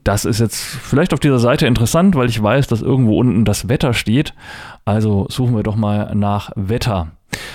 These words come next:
Ja, und dazu muss man jetzt eine etwas tricky Tastenkombination <laughs> drücken. Und zwar muss ich dazu die L eins-Taste gedrückt halten und dann R eins und acht drücken. Also ich drücke links oben die Taste,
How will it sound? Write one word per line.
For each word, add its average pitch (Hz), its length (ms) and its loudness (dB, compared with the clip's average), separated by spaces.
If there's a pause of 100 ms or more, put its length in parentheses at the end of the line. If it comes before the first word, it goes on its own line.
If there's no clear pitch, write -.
(140)
Ja, 127 160 -2
und 110 300 -2
dazu 135 520 -2
muss 127 480 0
man 147 200 0
jetzt 120 300 -2
eine 113 240 0
etwas 110 380 -2
tricky 185 360 0
Tastenkombination 110 1300 2
<laughs> - 40 -12
drücken. 185 480 2 (560)
Und 123 200 0
zwar 107 180 2
muss 107 140 2
ich 104 100 -4
dazu 110 300 0
die 107 260 2
L 104 160 0
eins-Taste 131 760 2
gedrückt 104 560 -2
halten 104 520 4 (340)
und 104 260 0
dann 143 180 2
R 143 380 0
eins 143 360 2
und 135 200 0
acht - 320 0
drücken. 95 400 -2 (160)
Also 143 280 2
ich 107 100 -2
drücke 117 420 0
links 120 520 4
oben 170 180 4
die 160 60 4
Taste, 151 500 0